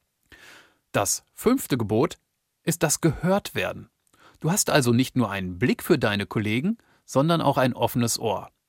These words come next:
Ein Ohr, das gut zuhören kann.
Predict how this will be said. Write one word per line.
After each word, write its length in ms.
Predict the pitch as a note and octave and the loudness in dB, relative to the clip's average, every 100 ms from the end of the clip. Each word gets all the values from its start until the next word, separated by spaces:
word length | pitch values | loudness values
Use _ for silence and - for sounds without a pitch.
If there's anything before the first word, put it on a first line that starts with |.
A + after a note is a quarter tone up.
| _ | _
Ein 160 | A#2+ A#2 | -6 -2
Ohr, 260 | D3 D3+ - - _ | 2 2 0 -10 _
das 200 | B2 - | -2 0
gut 260 | D#3 D#3+ - - | 0 -2 -4 -10
zuhören 600 | - G#3+ A#2+ G2 G2+ F2+ | -2 0 0 -2 -4 -10
kann. 320 | - F2 - | -10 -12 -16